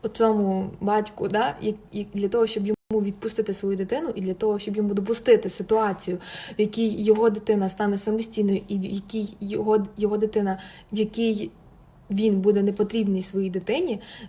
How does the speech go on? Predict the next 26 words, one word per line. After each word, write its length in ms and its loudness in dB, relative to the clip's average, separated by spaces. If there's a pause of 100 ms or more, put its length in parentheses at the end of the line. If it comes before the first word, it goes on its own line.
він 160 4
боїться 420 0
опинитися 440 -2
в 40 -8
цій 180 -2
ситуації, 540 -2
цей 200 -2
дорослий, 460 -2
тому 240 -2
що 140 -6
тоді 520 -4
йому 180 2 (140)
прийдеться, 640 -4
тоді 200 -2
він 280 4
за-, 220 -2
залишиться 520 2
без 140 -2
цього 220 0
відчуття 560 -2
власної 400 -2
цінності, 520 -4
власної 440 -2
значимості, 640 -2
власної 400 0
реалізованості. 840 -2